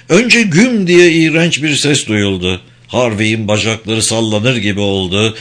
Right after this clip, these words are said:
Sonra iki yana yalpalayarak dizlerinin üzerine yığıldı kaldı.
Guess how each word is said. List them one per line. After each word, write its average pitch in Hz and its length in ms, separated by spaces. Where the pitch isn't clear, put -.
Sonra 170 320
iki 165 300
yana 170 300
yalpalayarak 156 880
dizlerinin 143 680
üzerine 127 520
yığıldı 113 680
kaldı. 82 600